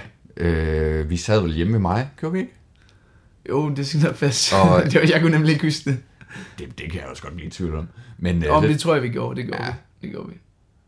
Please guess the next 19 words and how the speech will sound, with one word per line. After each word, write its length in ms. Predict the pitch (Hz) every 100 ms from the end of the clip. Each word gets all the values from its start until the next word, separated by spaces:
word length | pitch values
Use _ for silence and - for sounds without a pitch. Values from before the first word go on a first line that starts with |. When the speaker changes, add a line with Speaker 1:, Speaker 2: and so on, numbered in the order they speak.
| _
Speaker 1:
Lad 140 | - 82
os, 180 | - -
lad 120 | 87
os 60 | 85
sige 200 | 123 92
det. 140 | 73 - 101 123 - 180
<laughs> 560 | 170 139 147 - 107 95
Det 40 |
var 40 | 95
det, 120 | 92
vi 60 | 90
gjorde. 180 | 82 80 - - - - 120
Og, 280 | - 92 90
øh, 500 | 85 87 85 85 80
og 120 | 82
indspillede 360 | 87 110 95 78
første 260 | 90 107 85
afsnit. 300 | 95 98 110
Speaker 2:
Mhm. 260 | 147 185